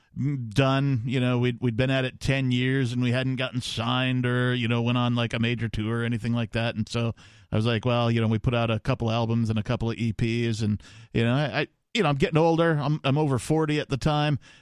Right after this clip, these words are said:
and I'm like, you know, I, I, I think I'm gonna regret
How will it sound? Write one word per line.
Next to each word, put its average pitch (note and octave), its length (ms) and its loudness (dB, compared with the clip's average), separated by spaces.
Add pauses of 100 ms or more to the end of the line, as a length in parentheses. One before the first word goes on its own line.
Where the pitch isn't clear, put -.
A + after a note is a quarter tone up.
and C3+ 140 0
I'm C#3+ 80 0
like, C#3+ 300 0
you E3 80 0
know, E3 280 2
I, C#3 200 0
I, A#2+ 120 0 (280)
I C3 60 2
think G#3+ 220 -2
I'm A3+ 140 0
gonna F3 200 0
regret B2+ 600 0